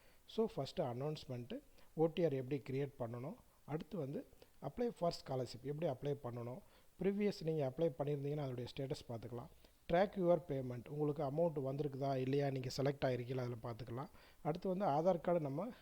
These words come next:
கிரியேட் பண்ணியிருக்கோமா இல்லையான்னு பார்த்துக்கணும். முக்கியமானது அடுத்து ஆதார் கார்டு வந்து பேங்க் அக்கௌண்ட்டோட சீடட் ஆயிருக்கான்னு பார்த்துக்கணும்.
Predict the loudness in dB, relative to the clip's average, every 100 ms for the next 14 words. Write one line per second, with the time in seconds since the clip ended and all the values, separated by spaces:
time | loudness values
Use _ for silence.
0 | -10 0 0 0 -4 -4 -4 -4 -4 -6
1 | -6 -8 -8 -10 -10 -12 -14 -20 -20 -18
2 | -4 -2 0 4 6 8 6 8 6 4
3 | 0 0 2 4 2 0 -4 -4 -2 -4
4 | -6 -10 -8 -2 0 0 -2 -8 -6 -4
5 | -4 -4 -4 -4 -2 0 2 0 -2 -4
6 | -6 -6 -10 -10 -12 -14